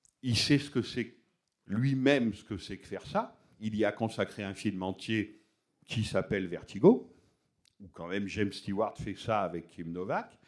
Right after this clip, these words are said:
Et ce film-là, Eva Marie Saint ne pouvait pas être plus opposée à la blonde hitchcockienne, on va dire. C'est-à-dire que c'est une actrice très compétente, mais qui vient vraiment de la Renaissance new-yorkaise,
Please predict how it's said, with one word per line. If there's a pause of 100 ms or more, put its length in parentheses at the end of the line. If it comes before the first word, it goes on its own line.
(520)
Et
ce
film-là, (840)
Eva
Marie
Saint (420)
ne
pouvait
pas
être
plus
opposée (640)
à
la
blonde
hitchcockienne, (420)
on
va
dire.
C'est-à-dire
que
c'est
une
actrice (420)
très
compétente, (360)
mais
qui
vient
vraiment
de
la
Renaissance
new-yorkaise,